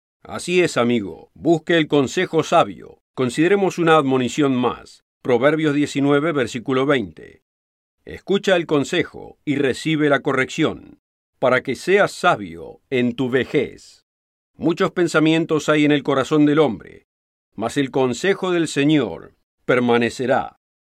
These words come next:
Vayamos en la Biblia a Proverbios doce, versículo quince. El camino del necio es derecho en su opinión,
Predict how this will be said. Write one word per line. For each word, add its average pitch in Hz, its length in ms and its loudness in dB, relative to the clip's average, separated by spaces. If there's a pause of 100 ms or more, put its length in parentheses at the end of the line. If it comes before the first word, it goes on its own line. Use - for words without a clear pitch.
(680)
Vayamos 165 480 -2
en 170 100 2
la 156 80 4
Biblia 139 460 4
a 123 100 0
Proverbios 135 640 0
doce, 127 640 -4 (120)
versículo 127 720 -2
quince. - 640 -4 (640)
El 123 200 -2
camino 170 440 2
del 156 180 2
necio 147 560 2
es 143 180 0
derecho 139 540 0
en 123 160 0
su 202 220 -2
opinión, 165 760 -2